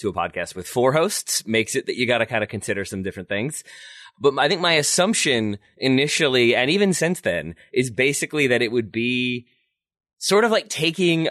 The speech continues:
a friend along with you and another friend to go see, let's say, like, Ryan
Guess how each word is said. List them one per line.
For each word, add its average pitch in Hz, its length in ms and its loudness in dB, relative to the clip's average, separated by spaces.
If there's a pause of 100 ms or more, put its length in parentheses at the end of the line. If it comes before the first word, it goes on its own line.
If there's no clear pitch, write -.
a 127 120 2
friend 143 600 2
along 123 340 4
with 117 180 0
you 127 140 2
and 123 100 4
another 110 320 2
friend 143 440 -2
to 135 100 -2
go 123 140 2
see, 123 180 -4
let's 180 180 -2
say, 208 200 0
like, 151 200 0 (260)
Ryan 170 720 2